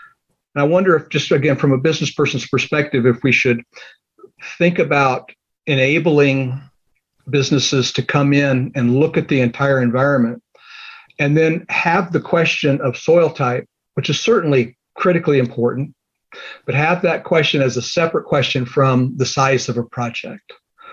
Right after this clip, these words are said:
That's a, that, that's the question of where, as opposed to how big it might be.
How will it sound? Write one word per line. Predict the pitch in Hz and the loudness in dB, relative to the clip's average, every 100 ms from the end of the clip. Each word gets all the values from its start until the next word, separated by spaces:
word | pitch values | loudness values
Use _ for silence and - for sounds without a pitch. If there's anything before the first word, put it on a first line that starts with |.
| - _ _ - | -20 _ _ -8
That's | 143 143 | -6 0
a, | 160 | 0
that, | 135 139 | 2 0
that's | 156 156 | 0 -2
the | - | -4
question | 170 160 - 143 | 0 0 2 0
of | 120 | 0
where, | 123 143 135 117 123 _ - | 2 2 2 -2 -12 _ -12
as | 123 | -10
opposed | 127 135 123 - | -2 0 0 0
to | 131 117 117 | -2 -4 -6
how | - 131 | -6 -4
big | 117 135 131 | 0 0 0
it | 139 | -2
might | 120 117 | -6 -6
be. | - 135 | -10 -12